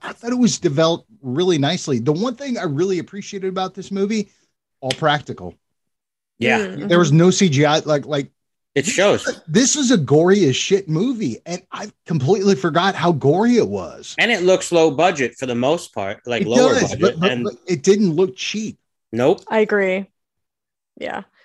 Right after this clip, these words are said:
Speaker 3: I thought it was very effective. I think there's so much about this movie that works. I think
Speaker 1: Yeah.
Speaker 3: in the storytelling, I think there's so much that works. Like, um,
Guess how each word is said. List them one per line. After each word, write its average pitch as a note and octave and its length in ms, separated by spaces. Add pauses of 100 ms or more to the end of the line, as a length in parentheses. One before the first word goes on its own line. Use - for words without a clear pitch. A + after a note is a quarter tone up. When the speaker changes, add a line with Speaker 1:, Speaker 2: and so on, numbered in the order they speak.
(160)
Speaker 3:
I A3+ 80
thought C#4+ 160
it C#4+ 40
was B3 140
very A3+ 200
effective. G3+ 420
I C4+ 80
think F#4+ 180
there's E4 180
so A3 320
much F#3+ 280
about E3+ 260
this F3+ 180
movie F#3 200
that F3 180
works. - 340
I G3+ 100
think A3+ 340 (240)
Speaker 1:
Yeah. G2+ 140 (100)
Speaker 3:
in G#3+ 80
the G3+ 80
storytelling, B3 880
I G#3+ 140
think G3+ 180
there's F#3+ 180
so F#3+ 160
much F#3+ 200
that G3 100
works. F#3 340
Like, F#3 380 (480)
um, F#3+ 460